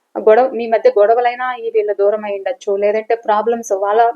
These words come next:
రిలేషన్‌లో వాళ్ళ ఫ్యామిలీలో ఏదైనా ప్రాబ్లం ఉండి కూడా వీళ్ళు వాళ్ళకు వాళ్ళు ఒక సేఫ్ జోన్‌లోకి ఇంకా, ఆ, అంటే ఇంకా కంప్లీట్, అంటే ఈ రిలేషన్ అనేది ఒక బ్రేకప్ అనేది వచ్చిందన్నమాట. ఆడికి కంప్లీట్ అయిపోయింది.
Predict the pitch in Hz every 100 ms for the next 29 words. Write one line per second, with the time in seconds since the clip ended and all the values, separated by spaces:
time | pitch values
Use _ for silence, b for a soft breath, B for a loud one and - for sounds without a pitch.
0 | 220 208 220 233 247 240 233 214 202 214
1 | 220 226 226 233 233 208 208 220 233 233
2 | 208 208 226 220 202 208 247 233 220 208
3 | 196 180 _ _ _ _ - 240 247 269
4 | 247 247 285 247 226 226 226 220 233 226
5 | 220 240 262 233 226 220 214 202 190 -
6 | - _ _ - 226 220 214 240 320 330
7 | 302 254 240 226 254 277 302 285 - 208
8 | 233 277 254 233 233 240 240 262 285 294
9 | 269 226 220 262 262 220 214 202 214 254
10 | 262 233 214 196 180 208 190 185 175 165
11 | 160 160 _ _ _ _ _ - - -
12 | - 226 262 302 240 262 320 226 202 196
13 | 190 180 170